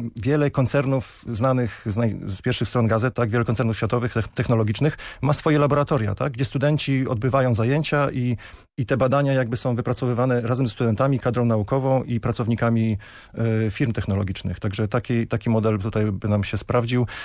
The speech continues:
Ta-, samo takie zmniejszenie tych, znaczy zwiększenie tych od-, odpisów podatkowych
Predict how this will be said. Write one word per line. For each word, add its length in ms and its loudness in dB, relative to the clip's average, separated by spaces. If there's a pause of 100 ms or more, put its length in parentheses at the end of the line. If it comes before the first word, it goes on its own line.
(160)
Ta-, 80 0
samo 340 2
takie 240 0
zmniejszenie 560 0
tych, 280 -4 (300)
znaczy 220 -2
zwiększenie 440 0
tych 240 -6
od-, 240 -4
odpisów 380 -2
podatkowych 520 0